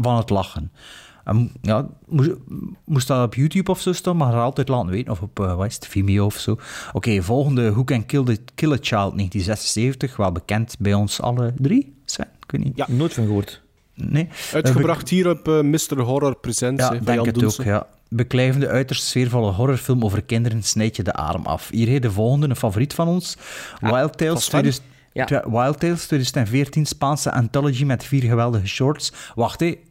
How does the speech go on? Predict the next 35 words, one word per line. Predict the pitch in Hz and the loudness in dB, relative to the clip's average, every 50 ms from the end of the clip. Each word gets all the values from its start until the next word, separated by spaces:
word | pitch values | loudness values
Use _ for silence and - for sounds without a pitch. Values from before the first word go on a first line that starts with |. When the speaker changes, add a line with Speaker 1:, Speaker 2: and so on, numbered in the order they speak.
| _ _ _ _ _ _ _ | _ _ _ _ _ _ _
Speaker 1:
Het | _ - | _ -2
is | 135 123 | 0 2
niet | 147 156 156 - | 2 0 0 0
Tale | 147 131 127 | 0 2 2
of | 120 107 - | 2 0 0
Tales, | - 117 107 101 101 - - | 0 0 2 2 2 0 0
ja. | 110 101 95 87 90 - | 2 2 2 0 -2 -6
Maar | - 78 - - _ _ - _ - | -8 -10 -10 -10 _ _ -20 _ -2
Speaker 3:
Nee, | - 123 - | 0 2 2
nee, | 180 - | 4 4
Speaker 1:
Wild | 123 139 | 4 4
Speaker 3:
Wild | 151 165 160 | 4 2 2
Speaker 1:
Tales | 156 160 - | 2 2 2
Speaker 3:
Tales. | 110 110 117 | 2 2 0
Speaker 1:
hebben | - - 135 | 0 2 2
we | 131 135 | 2 2
in | 135 123 | 2 0
het | 123 104 | 0 0
begin | 143 170 190 202 | 0 0 0 2
ook | 196 190 | 2 0
besproken, | 208 196 - - 196 202 202 185 180 | 0 -2 -2 -2 -2 -2 -2 -2 -6
ooit | - 170 175 202 202 - | -4 -2 0 0 0 0
of | 151 113 110 | -2 -2 0
niet? | 131 147 139 131 - - - - - - - - - _ _ _ _ _ _ _ | 0 0 0 0 -4 -16 -20 -20 -20 -20 -20 -20 -20 _ _ _ _ _ _ _
Speaker 2:
Nee, | - 147 165 180 196 185 | -2 0 2 2 2 2
nooit | 185 202 220 202 | 2 0 0 0
besproken, | 196 190 - - 202 220 214 - | -2 -4 -2 0 -2 -2 0 0
want | 160 165 | 0 2
ik | 156 | 4
Speaker 1:
Nooit | 131 135 135 | 4 4 4
Speaker 2:
heb | 165 135 | 4 2
die | 165 147 | 0 0
niet | 135 110 | 0 2
Speaker 1:
besproken, | 110 113 113 120 | 2 2 2 2
Speaker 2:
gezien. | 131 127 - | 0 -2 -4